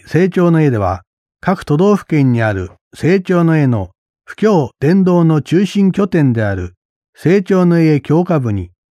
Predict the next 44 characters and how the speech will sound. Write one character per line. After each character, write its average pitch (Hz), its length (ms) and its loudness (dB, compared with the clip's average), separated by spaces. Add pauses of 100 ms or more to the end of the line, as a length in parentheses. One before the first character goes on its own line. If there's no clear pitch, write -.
(240)
太 165 180 0
陽 202 240 2
光 175 240 -2
発 156 240 -4
電 202 240 2
装 180 140 0
置 170 240 -2
を 98 180 -6 (260)
順 202 240 2
次 127 140 -2
導 151 260 0
入 165 220 2
し - 80 -8
て 151 180 0
い 143 40 2
る 139 100 2
ほ 113 100 -4
か、 98 320 -6 (580)
成 196 260 0
長 196 240 0
の 185 100 2
家 180 100 2
の 139 200 0
会 147 280 0
員 143 160 2
が 123 300 0
自 117 120 -4
宅 170 280 0
に 135 240 2 (320)
太 156 180 0
陽 202 260 2
光 180 220 0
発 165 240 -2
電 170 240 2
装 170 160 -2
置 160 240 -2
を 101 160 -2
設 120 360 -4
置 175 40 2
す 170 140 -2
る 175 120 2
際 180 240 0
に 123 140 2
は、 90 180 -6